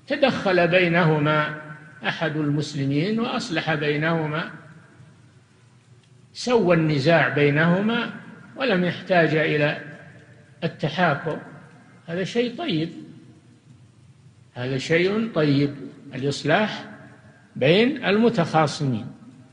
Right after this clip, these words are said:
القاضي أيضًا له أن قبل الحكم، قبل الحكم ب-،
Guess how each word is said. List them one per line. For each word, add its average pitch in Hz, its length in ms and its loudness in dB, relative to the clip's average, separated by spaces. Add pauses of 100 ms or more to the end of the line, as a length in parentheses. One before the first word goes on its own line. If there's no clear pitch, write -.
القاضي 226 580 4
أيضًا 220 320 4
له 202 580 2
أن 196 180 -4 (440)
قبل 190 260 4
الحكم، 196 640 2 (1800)
قبل 185 260 4
الحكم 170 520 2
ب-، 143 320 -2